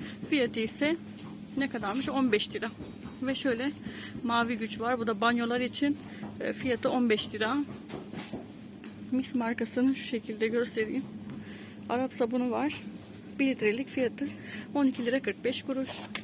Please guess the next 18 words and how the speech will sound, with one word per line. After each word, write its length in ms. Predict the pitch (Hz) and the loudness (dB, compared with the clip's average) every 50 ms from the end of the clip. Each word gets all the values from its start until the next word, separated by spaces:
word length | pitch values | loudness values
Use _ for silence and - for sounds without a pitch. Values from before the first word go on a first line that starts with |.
| - - - - - - - - - - - - - - - 240 | -10 -14 -14 -14 -14 -14 -12 -12 -12 -10 -10 -10 -10 -10 -4 -2
Viking'in 360 | 262 277 - 247 226 - 254 | -2 0 0 0 -2 -2 -4
şöyle 220 | 254 - 254 240 240 | -4 -2 -2 -2 -2
premium 640 | - - 233 220 226 240 247 240 220 220 247 277 - - - - - - - - 214 - - - | -2 -2 -2 -2 0 0 0 0 -2 -2 -4 -4 -6 -8 -12 -14 -14 -12 -12 -12 -12 -12 -8 -4
banyo 380 | 220 214 240 247 254 247 226 - | -2 2 4 4 4 4 2 2
için 300 | - 226 - - 262 247 | -2 -4 -4 -2 -2 0
olanı 320 | 247 240 247 247 247 247 | 0 0 0 0 0 0
var. 180 | 247 254 254 254 - - - - - - | 0 0 0 -2 -4 -6 -8 -8 -8 -4
Bir 160 | 262 269 262 | 0 2 2
litrelik 680 | 254 233 - - 226 208 208 233 269 285 - - - - - - - - - - - - - - | 4 2 2 4 4 4 4 4 2 0 0 -4 -6 -6 -6 -6 -8 -8 -10 -10 -10 -10 -8 -2
fiyatı 320 | - 277 240 220 - - 262 | 0 2 2 4 4 2 0
on 260 | - 262 254 247 233 | 2 2 2 2 2
lira. 220 | 214 202 208 220 - - - - - - - - - - - - | 2 2 0 -2 -2 -4 -8 -8 -8 -8 -8 -8 -10 -10 -6 -2
Ve 80 | 269 269 | -2 -2
şöyle 280 | - - 262 220 233 254 | 0 2 2 2 4 2
mutfak 400 | 262 233 226 - - 247 - - | 2 2 2 2 0 0 0 -2
için 200 | - - 262 247 | -4 -2 2 2
olanı 340 | 247 240 226 208 208 190 | 4 4 4 2 2 2
var. 360 | 202 226 254 302 311 - - | 4 4 4 4 2 0 -4